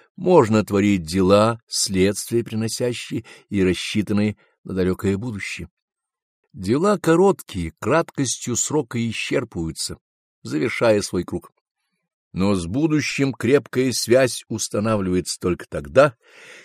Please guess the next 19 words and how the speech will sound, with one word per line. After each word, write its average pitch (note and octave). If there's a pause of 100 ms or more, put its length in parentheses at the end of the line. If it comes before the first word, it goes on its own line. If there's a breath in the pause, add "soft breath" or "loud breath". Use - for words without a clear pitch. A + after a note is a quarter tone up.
когда F2+
дела, B2
совершаемые A2+
в F#2+
настоящем, F#2 (260)
вдвигаются E2+
в C#2
будущее, A#2+ (400)
в -
которое F#2
неизбежно F#2
вовлекается G#2
и F#2+
сам G#2+
Творец G#2 (260 loud breath)
длительных G#2+
во G#2
времени F#2+
действий. G#2